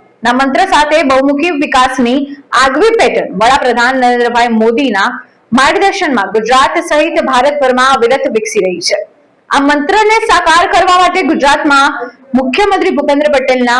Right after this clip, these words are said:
માર્ગદર્શન હેઠળ તેમજ નાયબ મુખ્યમંત્રી હર્ષ સંઘવીના નેતૃત્વમાં રાજ્યના પવિત્ર પ્રસિદ્ધ યાત્રાધામો જેવા કે અંબાજી,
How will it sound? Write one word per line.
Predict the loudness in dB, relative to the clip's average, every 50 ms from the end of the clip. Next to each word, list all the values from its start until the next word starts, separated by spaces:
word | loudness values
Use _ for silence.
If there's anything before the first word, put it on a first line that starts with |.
| 0 0
માર્ગદર્શન | 0 0 2 2 0 0 0 0 -2 0 0
હેઠળ | 0 -2 -4 -6 -8 -10 -12 _ _ _ -20 -20 _ _ _ _
તેમજ | 0 0 0 0 0 0 0
નાયબ | 0 2 2 2 2 0
મુખ્યમંત્રી | 0 0 0 0 0 0 0 0 0 0
હર્ષ | 0 0 0 0 -2 -2 -2
સંઘવીના | -2 0 0 0 0 0 -2 0 0
નેતૃત્વમાં | -2 0 0 -2 -2 -2 0 0 0 0 0 0 -2 -2 -4 -8 -14 _ -8 -4 0 2
રાજ્યના | 2 2 0 0 0 0 0 0 -2 -4 -10 -16 _ _ _ _ _ _
પવિત્ર | 0 2 2 2 2 2 0 2 0 2 2 2
પ્રસિદ્ધ | 0 0 0 0 -2 -2 0 0 2
યાત્રાધામો | 2 2 2 2 0 0 2 2 0 -2 -2 -4 -2 -2
જેવા | 0 0 0 0 0
કે | 0 0
અંબાજી, | 0 0 0 0 0 0 -2 -4